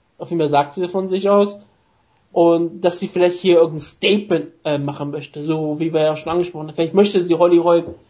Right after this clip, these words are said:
dort besiegen, wo Holly Holm am besten ist. Vielleicht möchte sie jetzt unbedingt Holly Holm ausknocken, boxerisch ausknocken. Und das wäre dumm. Denn, soweit, wie gesagt, Rousey ist halt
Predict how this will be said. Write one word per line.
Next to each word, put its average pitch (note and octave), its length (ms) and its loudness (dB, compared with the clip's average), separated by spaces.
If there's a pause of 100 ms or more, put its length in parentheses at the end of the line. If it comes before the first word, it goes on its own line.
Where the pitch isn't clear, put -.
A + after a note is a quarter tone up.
(200)
dort G3 320 2
besiegen, F#3 440 -10
wo E3 140 4
Holly F3 200 2
Holm E3 220 4
am D3+ 120 -4
besten F#3 320 -2
ist. C#3+ 80 -12
Vielleicht - 240 -14
möchte G3 240 -2
sie E3+ 80 -6
jetzt E3+ 240 -4
unbedingt F#3+ 580 0 (300)
Holly F3 160 4
Holm F3 300 2
ausknocken, F3+ 500 -2 (240)
boxerisch D3+ 520 -4
ausknocken. D#3 460 -14 (580)
Und E3+ 120 -6
das G#3+ 140 -6
wäre D4 200 -6 (140)
dumm. C#4+ 340 0 (640)
Denn, G3 300 -2 (480)
soweit, A3 320 -2
wie A#3+ 60 -6
gesagt, - 380 -4
Rousey A3+ 360 4
ist G3 320 -12
halt F#3+ 140 -2